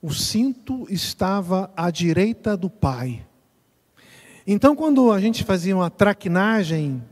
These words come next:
tudo bem tra-, traquinagem aqui em São Paulo? Vocês sabem que vocês, vocês eram traquinas, fala a verdade. Mamãe falava assim, "Vou falar com seu pai." Pronto.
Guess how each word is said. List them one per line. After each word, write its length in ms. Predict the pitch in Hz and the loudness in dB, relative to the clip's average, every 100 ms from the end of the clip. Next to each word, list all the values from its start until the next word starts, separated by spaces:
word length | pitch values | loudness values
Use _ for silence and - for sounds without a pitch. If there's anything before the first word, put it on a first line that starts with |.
| _ _ _ _ _ _ _ _ - | _ _ _ _ _ _ _ _ -2
tudo 180 | 196 | 2
bem 140 | 196 247 | 4 4
tra-, 340 | 233 202 196 | 2 0 -2
traquinagem 520 | 185 175 190 190 170 | 0 0 2 2 2
aqui 80 | 165 | -2
em 40 | 180 | 0
São 140 | 175 | 2
Paulo? 380 | 214 302 208 - - - - _ _ _ _ _ _ _ _ _ - - | 4 2 -2 -8 -16 -20 -20 _ _ _ _ _ _ _ _ _ -18 -14
Vocês 260 | - 208 | 0 0
sabem 340 | - - 180 - | 2 0 0 -2
que 100 | 165 | -6
vocês, 400 | 226 196 - - - | -2 -2 -4 -14 -18
vocês 300 | - 240 180 | -2 2 4
eram 200 | 202 190 | 4 4
traquinas, 840 | 185 190 - 190 180 139 113 104 - | 0 -2 0 2 2 0 -6 -6 0
fala 160 | 208 | 2
a 40 | 208 | 4
verdade. 600 | 185 170 139 123 - - - _ _ _ _ _ _ _ | 2 0 -2 -6 -14 -20 -20 _ _ _ _ _ _ _
Mamãe 280 | 196 226 233 | 2 4 2
falava 180 | 226 208 | 2 0
assim, 340 | - 208 165 | 0 -2 -2
"Vou 320 | 120 - 330 | 2 8 8
falar 280 | - 285 285 | 8 2 0
com 80 | 240 | 0
seu 180 | 285 - | 2 4
pai." 400 | 196 170 139 127 - | 2 0 -2 -8 -4
Pronto. 580 | 180 135 113 - - | -2 -4 -8 -18 -20